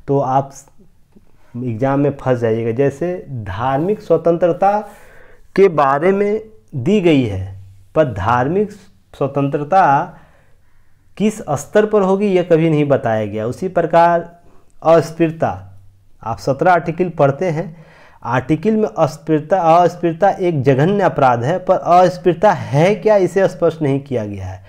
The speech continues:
तो इसी प्रकार यह भी समझने की ज़रूरत है। तो प्रश्न ऐसे अगर एग्जाम में पूछे जाते हैं तो आप लोग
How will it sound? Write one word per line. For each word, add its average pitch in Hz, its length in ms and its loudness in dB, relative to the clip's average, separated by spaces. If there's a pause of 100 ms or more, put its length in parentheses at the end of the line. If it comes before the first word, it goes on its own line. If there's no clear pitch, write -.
(300)
तो 156 80 -10
इसी 170 200 -6
प्रकार 156 420 2
यह 127 240 0
भी 156 160 -2
समझने 131 420 -2
की 120 120 -8
ज़रूरत 113 360 -6
है। 165 160 -6
तो 160 100 -6
प्रश्न 170 400 -2
ऐसे 156 320 -2
अगर 156 140 0
एग्जाम 143 360 -2
में 147 180 -4
पूछे 127 340 -6
जाते 160 280 -2
हैं 196 100 -10
तो 175 60 -4
आप 147 180 -2
लोग 208 160 -8